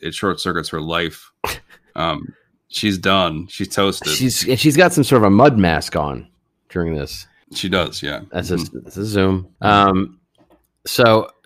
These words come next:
Speaker 2: when it, during this fight scene and during the scene where Panko is rum-, rummaging through the house trying to find the monkey and totally getting his ass beat by this miniature, th-,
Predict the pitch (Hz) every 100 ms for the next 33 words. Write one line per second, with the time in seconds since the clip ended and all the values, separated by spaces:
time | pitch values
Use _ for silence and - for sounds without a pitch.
0 | _ - 123 139 95 123 - - 131 180
1 | 185 - 131 117 - 107 95 90 131 131
2 | - 120 107 101 87 107 101 104 95 87
3 | 87 110 113 110 110 120 117 107 110 95
4 | 101 92 - 95 90 - 90 87 82 85
5 | - 78 76 76 - 104 98 87 82 80
6 | 82 90 76 78 - 76 78 - 73 69
7 | 65 - - 90 87 78 71 - 69 -
8 | _ _ _ _ _ _ _ _ _ _
9 | _ _ 107